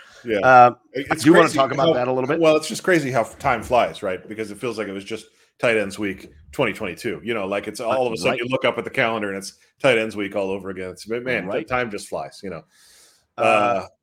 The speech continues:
Speaker 2: we're doing
Speaker 1: yeah.
Speaker 2: tackles week this week, so
Speaker 1: That's
Speaker 2: I wanna
Speaker 1: right, yeah.
Speaker 2: get into that
Speaker 1: Yeah.
Speaker 2: a little
Speaker 1: Mm-hmm.
Speaker 2: bit, uh, on the O B R. And again, if you don't know what we're talking about, uh,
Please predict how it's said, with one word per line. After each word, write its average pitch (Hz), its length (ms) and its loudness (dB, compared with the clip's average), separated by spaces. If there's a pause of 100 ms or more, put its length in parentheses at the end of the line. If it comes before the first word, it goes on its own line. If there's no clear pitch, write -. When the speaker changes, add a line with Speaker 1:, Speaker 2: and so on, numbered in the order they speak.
(180)
Speaker 2:
we're 127 160 -8
doing 160 260 0
Speaker 1:
yeah. 196 40 -8
Speaker 2:
tackles 160 560 -2
week 139 240 -2
this 117 300 -4
week, 113 200 -4
so 120 120 -4
Speaker 1:
That's 110 100 0
Speaker 2:
I 113 40 -4
wanna 117 120 2
Speaker 1:
right, 107 80 -6
yeah. 104 60 -8
Speaker 2:
get 120 100 -2
into 123 200 -6
that 107 360 -6
Speaker 1:
Yeah. 107 60 -4
Speaker 2:
a - 20 -4
little 110 240 -4
Speaker 1:
Mm-hmm. 92 80 -6
Speaker 2:
bit, 156 260 0 (380)
uh, 117 220 -6
on 120 160 -2
the 120 160 -2
O 120 60 -2
B 123 100 -6
R. 143 80 2
And 160 80 -4
again, 165 180 -2
if 135 100 -6
you 151 60 -2
don't 147 160 4
know 147 80 -2
what 135 160 2
we're 123 80 -6
talking 120 300 -2
about, 170 240 -2
uh, 139 160 -2